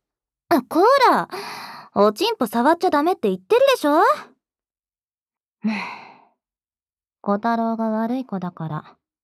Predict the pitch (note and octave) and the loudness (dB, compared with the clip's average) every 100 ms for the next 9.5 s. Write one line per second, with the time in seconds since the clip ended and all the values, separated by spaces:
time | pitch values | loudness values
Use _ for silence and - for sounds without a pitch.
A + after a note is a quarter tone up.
0 | _ _ - F#3+ A3 F#3+ D#3 C#3+ F3 G#3 | _ _ -4 -2 -2 -6 -6 -6 -2 -2
1 | D3+ E3+ A3+ C4 - - _ _ _ _ | -4 -4 -4 -6 -10 -18 _ _ _ _
2 | _ _ _ _ _ _ - - _ _ | _ _ _ _ _ _ -20 -20 _ _
3 | - - _ - - - - _ - - | -20 -20 _ -20 -20 -20 -20 _ -20 -20
4 | - - - - - _ _ _ _ _ | -20 -20 -20 -20 -20 _ _ _ _ _
5 | _ _ _ A#3+ D4+ F4 F#4+ G4 - B3 | _ _ _ -2 2 2 0 -2 -6 -8
6 | G#3 A3 F#3+ F#3 C4 D4 D4+ - - _ | -6 -6 -4 -4 -2 -2 -6 -10 -18 _
7 | _ _ _ _ _ _ F#3 G3+ _ G#3 | _ _ _ _ _ _ -8 -8 _ -10
8 | F#3+ F#3+ G3 G3 G3 - G3 G3 G3+ F#3+ | -10 -8 -8 -6 -8 -8 -8 -8 -10 -8
9 | F#3+ F3+ D3 D#3 G3 | -8 -8 -10 -10 -12